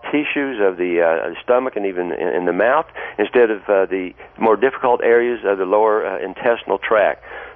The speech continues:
So you, you can obtain it into your blood system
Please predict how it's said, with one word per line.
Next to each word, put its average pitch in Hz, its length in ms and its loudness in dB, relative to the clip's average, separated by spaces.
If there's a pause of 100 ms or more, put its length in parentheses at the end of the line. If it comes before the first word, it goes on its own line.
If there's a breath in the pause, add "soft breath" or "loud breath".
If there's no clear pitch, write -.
(120)
So 120 320 6
you, 87 220 -12 (160)
you 107 160 2
can 92 100 4
obtain 139 400 2
it 160 260 0
into 107 240 0
your 95 140 2
blood 151 320 2 (100)
system 160 440 -6